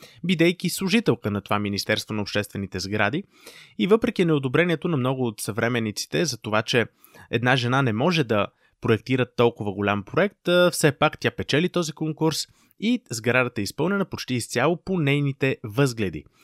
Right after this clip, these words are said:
И всъщност на една от фасадите на тази към улица Уилям Гладстон можем да видим няколко произведения на Кирил Шиваров. Това са всъщност три творби, едната от които показва мъж, възседнал,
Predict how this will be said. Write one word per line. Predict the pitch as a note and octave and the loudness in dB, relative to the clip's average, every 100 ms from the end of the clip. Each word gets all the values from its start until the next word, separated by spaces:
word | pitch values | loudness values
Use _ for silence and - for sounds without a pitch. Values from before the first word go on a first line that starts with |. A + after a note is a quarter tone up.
| - - | -20 -6
И | G#3 A#3+ | -2 0
всъщност | G#3+ G#3 F#3+ A3+ | 0 0 -2 -2
на | A2 | -4
една | F2 G2+ F3 | -2 0 -2
от | - | -4
фасадите | E3 A2+ F#2+ G#2 E3 | -6 -4 -4 -4 -4
на | D3 | -2
тази | B2+ B2+ | -2 -4
към | - G#2+ | -4 -4
улица | A#2+ A#2+ G#2 | -4 -4 -4
Уилям | G2+ A2 F#2 | -4 -4 -4
Гладстон | F2+ - - F3+ A#3 _ - D3 | -6 -4 0 0 -2 _ -20 -4
можем | D3 G3 F#3 | 0 0 0
да | A#2+ | 0
видим | D#3+ F#3 | 0 0
няколко | B2 A#2+ A#2 G#2+ | 0 -2 -4 -6
произведения | - G#2+ G2 G2 B2+ D3+ | -4 -4 -2 -2 -2 -2
на | A#2 | -4
Кирил | - A2 G2+ | -4 -4 -4
Шиваров. | G#2+ F#2 F2+ F3+ - _ _ - - | -6 -4 -2 -2 -4 _ _ -20 -2
Това | A#2+ D3+ | 2 2
са | F#3 | 2
всъщност | - F#3+ G#3 D3+ - | -2 -2 0 -2 0
три | E3 | -2
творби, | G#3 - G2+ F2+ D#3 A3 - | -2 -2 -4 -2 -4 -4 -6
едната | A2+ B2+ D#3+ | -4 -2 -2
от | C#3+ | -2
които | - E3+ | -4 -4
показва | D#3+ - A#2 C3 A#2+ | -6 -4 -2 0 -2
мъж, | F#2+ C#3 - | -2 -2 -4
възседнал, | G#2+ G2+ - C3 C#3+ E3 G3 | -4 -4 -2 0 0 -2 -2